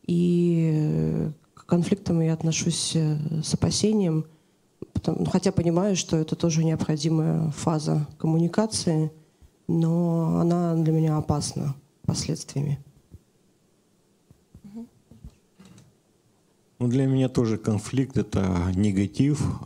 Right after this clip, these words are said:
Speaker 3: потому что конфликт, э, может быть как на работе с бизнес, э, партнером, и слово «конфликт», когда мы сталкиваемся, это может быть и драка, или что-то. Поэтому отношение к слову «конфликт» — это сразу негативное,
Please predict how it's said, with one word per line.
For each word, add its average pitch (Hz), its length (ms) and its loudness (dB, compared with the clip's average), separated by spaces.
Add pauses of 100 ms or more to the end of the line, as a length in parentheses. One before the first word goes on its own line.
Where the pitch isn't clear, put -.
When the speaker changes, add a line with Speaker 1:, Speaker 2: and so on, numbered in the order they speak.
Speaker 3:
потому 107 320 -2
что 104 220 0
конфликт, - 720 -4
э, 92 440 0
может 98 320 0
быть 90 340 -2
как 104 180 -2
на 95 200 0
работе 104 560 0
с 90 100 2
бизнес, 92 680 0
э, 85 520 -4
партнером, 117 600 0
и 101 40 2
слово 110 360 0
«конфликт», 107 540 0
когда 98 240 2
мы 95 220 2
сталкиваемся, 113 600 -2
это 95 140 -4
может 95 260 0
быть 87 220 -2
и 90 80 0
драка, 107 400 -2
или 95 140 2
что-то. - 400 0
Поэтому 98 600 0 (300)
отношение 98 920 2
к - 60 -12
слову 101 340 2
«конфликт» — 98 580 0
это 92 220 -2
сразу 98 440 -2
негативное, 104 840 2